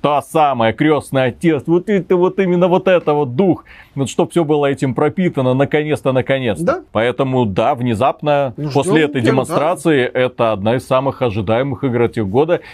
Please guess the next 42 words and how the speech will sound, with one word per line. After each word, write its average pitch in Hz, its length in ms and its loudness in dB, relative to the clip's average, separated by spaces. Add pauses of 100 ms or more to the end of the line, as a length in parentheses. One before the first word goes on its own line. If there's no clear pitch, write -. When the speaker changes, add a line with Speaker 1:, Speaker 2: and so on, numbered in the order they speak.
(100)
Speaker 1:
И 147 80 2
плевать 165 520 0
на 139 180 0
этот 135 260 -2
ваш 143 260 -2
Никсдген 131 720 0 (160)
и 127 80 0
все 160 240 0
эксклюзивы 151 600 2
для 135 260 0
Xbox 135 560 -2
и 143 340 2
Speaker 2:
Мгм. 131 200 -8 (100)
Speaker 1:
PlayStation. 127 640 -2
Speaker 2:
Весь 190 300 -2
недохало 202 600 0
и, 165 400 2
э, 135 600 -4 (240)
Speaker 1:
Мгм. 143 160 -4
Speaker 2:
Black 214 120 0
Spider-Man 175 760 0
Matter. 123 320 -8
Да, - 0 -
Speaker 1:
Да, - 20 -8
да, 101 220 -2
да. 110 80 -2
Speaker 2:
замечательно. 101 580 -6 (300)
Speaker 1:
Так 170 180 -2
что, 202 140 0
дорогие 175 340 0
друзья, 156 460 2
на 143 160 2
этом 113 320 0
у 104 60 0
нас 101 280 -2
на 107 160 -2
сегодня 107 480 0
всё. 180 220 0
Большое 127 340 -2
спасибо 120 380 -2
за 110 120 0
внимание. 143 640 0